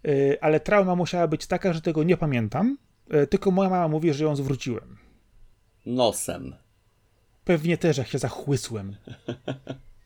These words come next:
Speaker 1: <laughs> To nie jest miłe.
Speaker 2: Ja pamiętam, że z dzieciaka wielokrotnie jadłem, ale no, no tak było raczej dlatego, no bo wszyscy kupowali, to ja też chciałem, nie? Ale jakoś fanem nigdy nie zostałem szczególnym, nie? To zawsze,
Speaker 1: Mhm.
Speaker 2: zawsze raczej wolałem, wiesz,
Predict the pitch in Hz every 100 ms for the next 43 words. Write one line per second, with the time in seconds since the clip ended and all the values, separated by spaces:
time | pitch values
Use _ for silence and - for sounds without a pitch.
0 | _ _ - - 180 - 226 175 147 135
1 | 135 135 120 143 - - - 247 262 269
2 | 247 233 202 180 160 208 185 196 180 185
3 | 180 156 131 107 135 143 151 160 135 170
4 | 160 131 - 139 - - 151 170 180 165
5 | 208 175 170 151 165 170 160 160 147 139
6 | 160 156 160 143 143 143 139 135 143 139
7 | 131 127 - - 131 139 131 135 127 127
8 | 123 123 95 - - - - 65 110 117
9 | 113 - 117 117 117 113 120 117 104 -
10 | 110 107 101 110 101 101 95 92 101 117
11 | 123 131 127 113 117 - 110 104 104 104
12 | 104 98 95 90 -